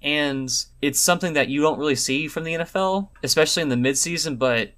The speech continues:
it worked. I don't think it's dumb. It was just very blatant. And then, so the Burks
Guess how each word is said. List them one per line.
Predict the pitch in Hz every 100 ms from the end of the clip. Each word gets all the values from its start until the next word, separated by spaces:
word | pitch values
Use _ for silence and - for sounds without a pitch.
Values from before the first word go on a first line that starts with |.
| -
it | 143
worked. | 131 139 143
I |
don't | 185
think | 254
it's | 226 208
dumb. | - 143 180 190 -
It | 151
was | 151 139
just | 151 131
very | 117 135 151 147 139 127 123 -
blatant. | 95 113 113 98 113 -
And | 131
then, | 151 151 - -
so | - 156 147 151 143
the | 120
Burks | 131 190 262 247 - - -